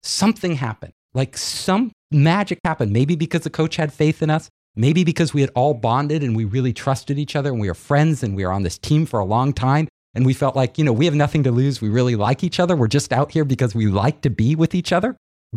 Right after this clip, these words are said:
We started winning, and we won one game, another game, another game, another game. And then our coach left. Our coach moved away. When we're not going to Disneyland because we have no coach. So one of the players' moms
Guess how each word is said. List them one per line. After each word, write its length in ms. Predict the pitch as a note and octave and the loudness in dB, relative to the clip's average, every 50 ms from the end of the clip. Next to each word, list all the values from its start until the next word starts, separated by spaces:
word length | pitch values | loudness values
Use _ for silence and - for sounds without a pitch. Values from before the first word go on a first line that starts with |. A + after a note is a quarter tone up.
| G2 G#2+ | -6 -2
We 380 | A2+ D#3+ F3+ G3 G3+ G#3 G#3 G#3 - _ _ _ _ - | 2 2 2 2 2 0 -4 -6 -10 _ _ _ _ -18
started 460 | - - - C3+ B2 B2 B2 A#2+ A#2 | -18 -4 0 0 2 2 0 -2 -2
winning, 280 | G2+ F#2+ F2 - - - _ _ _ _ _ _ _ _ - | -2 -2 -4 -4 -6 -12 _ _ _ _ _ _ _ _ 0
and 120 | A#2 A2+ | 2 2
we 120 | A2+ A2+ G#2 | 4 4 2
won 400 | A2+ A#2+ A#2 A#2 A#2 A#2 A#2 - | 2 2 4 4 4 2 0 0
one 260 | - C3 C#3 C3+ B2+ G#2 | 0 0 2 2 0 0
game, 280 | G2+ E2+ D#2 E2 - - _ _ | -2 -4 -6 -10 -16 -20 _ _
another 400 | G#2 G2+ G#2+ C3+ D3 C#3+ B2 A2+ | 0 2 4 4 4 2 2 0
game, 240 | F#2+ G2 E2 E2+ - - _ _ | -2 -2 -4 -4 -8 -12 _ _
another 400 | G#2+ G#2 A2 C#3 E3 D#3 C3+ B2 | 0 2 4 4 4 4 2 0
game, 260 | F#2+ G2+ F2 D#2 D#2 - _ | 0 -2 -4 -4 -8 -8 _
another 420 | - A#2+ C3+ D#3 F3+ G3 G3+ F3 D3+ | 0 2 4 4 4 4 2 2 0
game. 180 | B2 A2 - - _ _ _ _ _ - | 0 -2 -2 -4 _ _ _ _ _ -2
And 160 | C#3 C#3 B2+ | 0 0 2
then 220 | E3 F3+ G3+ G3 | 2 0 0 0
our 120 | - D3 C#3 | -2 -4 -6
coach 400 | - - D3+ C#3+ C#3+ - - - | -4 -2 -2 -2 -2 -4 -4 -4
left. 320 | G#2 F#2+ - - - - _ _ _ _ _ _ _ _ | -4 -4 -4 -6 -12 -18 _ _ _ _ _ _ _ _
Our 80 | - E3+ | -6 -2
coach 300 | - - C#4 G#3 - A3 | 0 0 0 2 2 2
moved 240 | B3+ C#4+ E4+ - | 4 4 4 4
away. 400 | F#4 F#4 F#4+ F#4 F#4 F4 C4 A3+ _ _ _ _ _ _ _ _ _ _ _ - | 2 2 4 2 2 0 -2 -6 _ _ _ _ _ _ _ _ _ _ _ -4
When 400 | F3+ B3+ F4+ G4 G#4 G4+ F#4 F4 | 0 0 2 2 0 -2 -4 -4
we're 80 | F4+ | -2
not 220 | E4 E4+ E4 - - | 0 0 -2 0 0
going 200 | C4 B3 B3 G#3+ | 0 2 2 2
to 80 | G#3 | 2
Disneyland 520 | F3 F3+ F3+ F3 D#3+ D3+ C#3+ C#3+ C#3+ D3 C#3+ | 2 0 2 2 2 4 4 4 2 2 0
because 220 | D3 - E3+ D#3 | -2 -2 -4 -2
we 140 | F3 G3+ G#3+ | 0 2 2
have 320 | G#3+ G#3+ A#3+ C4+ B3+ - | 2 2 0 -2 -4 -6
no 380 | - D3 D3+ D3+ E3+ G#3 A#3 A3 | -4 0 2 2 4 4 2 0
coach. 480 | - F3 G3+ A3 F#3 - - - - - _ _ _ _ _ _ - | 0 0 0 0 0 -2 -6 -10 -14 -14 _ _ _ _ _ _ -4
So 140 | - F3 | -2 0
one 220 | D#3 D#3 F3 G#3+ A#3+ | 2 2 2 0 0
of 80 | G3 | 0
the 80 | F#3+ F3+ | -2 -4
players' 340 | - F#3 F3+ F3 E3 D#3 - | -2 -2 0 0 0 0 0
moms 640 | D#3+ D3+ D#3 E3+ E3+ D3+ C#3+ C#3+ C3 - - - | 0 0 2 2 2 2 0 -2 -4 -6 -10 -12